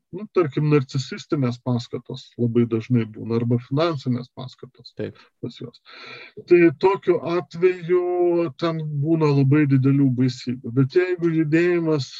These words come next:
Speaker 1: bando integruoti su visuomenė vienaip ar kitaip, ir esminis dalykas jame nėra kažkoks, nu, asmeninių tikslų turėjimas, sakykime, asmeninės naudos, tenai garbėtroškos ar panašiai.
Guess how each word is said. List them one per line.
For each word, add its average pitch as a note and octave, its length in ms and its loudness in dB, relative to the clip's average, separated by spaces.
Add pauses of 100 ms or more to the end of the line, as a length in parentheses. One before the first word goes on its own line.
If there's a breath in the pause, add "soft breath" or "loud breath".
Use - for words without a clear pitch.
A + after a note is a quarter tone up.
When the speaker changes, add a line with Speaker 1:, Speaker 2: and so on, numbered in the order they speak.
Speaker 1:
bando D3+ 520 0
integruoti C#3+ 720 -4
su C#3 240 -6
visuomenė F#3+ 720 -2
vienaip C#3 420 0
ar B2 160 -10
kitaip, B2 380 -6 (1000 loud breath)
ir D#3 720 4
esminis D#3+ 580 -2
dalykas D#3 560 0
jame D3+ 320 -2
nėra D3+ 540 0
kažkoks, - 880 -6
nu, C#3+ 360 -2
asmeninių C#3+ 760 2
tikslų A#2+ 480 -2 (240)
turėjimas, A2+ 680 -4 (380 soft breath)
sakykime, C3 320 0
asmeninės C3+ 640 0
naudos, B2+ 480 -4
tenai A#2+ 320 -2
garbėtroškos A#2+ 920 -4
ar B2 120 -10
panašiai. B2 460 -4